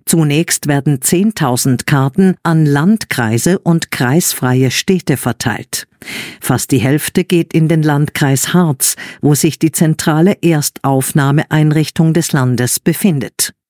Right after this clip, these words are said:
Nach dem Start werden jedes Jahr weitere achttausend verteilt. Damit ist Sachsen-Anhalt aus den insgesamt vierzehn Bundesländern das erste,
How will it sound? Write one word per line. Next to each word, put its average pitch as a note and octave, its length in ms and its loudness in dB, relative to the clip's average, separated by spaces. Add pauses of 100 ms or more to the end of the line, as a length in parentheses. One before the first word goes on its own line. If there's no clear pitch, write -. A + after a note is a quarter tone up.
(520)
Nach C3 180 0
dem D3+ 180 0
Start D#3 480 0
werden E3 320 0
jedes F#3+ 440 0
Jahr E3+ 260 0
weitere D#3+ 540 2
achttausend B2 800 -2
verteilt. - 680 -2 (680)
Damit C#3 400 0
ist - 240 -2
Sachsen-Anhalt D3 1000 0
aus E3 180 -2
den E3 200 0
insgesamt E3 640 0
vierzehn E3+ 560 0
Bundesländern D3+ 960 2
das B2+ 240 -2
erste, D3+ 600 0